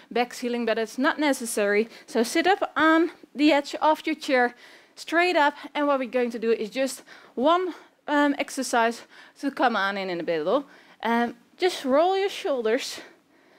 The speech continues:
So make sure your belly button is in, your back is straight, sit up straight, and your knees are in a ninety degree angle. Feet are on the floor, and just circle your shoulders up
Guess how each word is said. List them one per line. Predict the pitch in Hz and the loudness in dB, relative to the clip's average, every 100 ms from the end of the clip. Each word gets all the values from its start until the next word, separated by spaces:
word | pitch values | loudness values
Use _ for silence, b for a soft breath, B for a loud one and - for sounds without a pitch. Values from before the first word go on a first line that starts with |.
| b b b | b b b
So | 277 | 2
make | 302 339 | 4 2
sure | - | -2
your | 330 311 | 0 2
belly | 302 311 | 2 2
button | 269 302 294 | 0 0 -2
is | 285 | -4
in, | - 226 233 | -4 -2 -2
your | 220 202 | -2 0
back | 247 277 | 0 0
is | 320 | -6
straight, | - 262 247 - B B B | -2 0 0 -2 B B B
sit | - | -4
up | 285 | -2
straight, | 302 - 247 240 - - | -2 0 2 2 -4 -4
and | 240 240 240 | -2 -2 -4
your | 220 | -6
knees | 226 240 233 | -2 -2 -2
are | 233 | -2
in | 226 | -2
a | |
ninety | 226 254 349 339 | 0 0 2 0
degree | 349 359 339 | -2 -2 0
angle. | 277 262 262 269 - B B B B | 4 6 4 2 -8 B B B B
Feet | - 339 339 | -2 0 4
are | 339 | 4
on | 302 285 | 4 2
the | |
floor, | 277 240 220 220 208 - | -2 0 2 2 -2 -14
and | 208 | -10
just | 196 208 | -8 -8
circle | - 247 269 277 | 0 0 2 2
your | 285 | 2
shoulders | 269 - 240 220 208 208 - - - _ b b b b b b b b _ - | 0 2 4 4 2 -2 -10 -14 -20 _ b b b b b b b b _ -2
up | 254 247 | 0 0